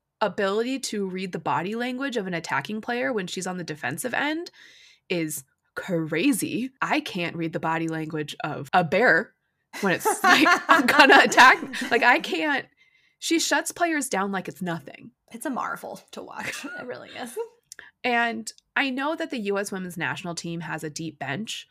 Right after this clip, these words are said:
Speaker 1: but I think that Crystal Dunn has become such an integral part of the team's success that I, uh,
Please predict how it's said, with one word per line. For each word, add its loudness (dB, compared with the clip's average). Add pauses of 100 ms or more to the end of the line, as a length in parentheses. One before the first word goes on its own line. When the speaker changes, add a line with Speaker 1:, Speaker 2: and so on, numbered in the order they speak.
(320)
Speaker 1:
but 0
I -4
think -6
that -2
Crystal -6
Dunn -4
has -8
become -8
such -6
an -8
integral -6
part -6
of -8
the -4
team's -8
success -4
that -2 (100)
I, 0 (180)
uh, -2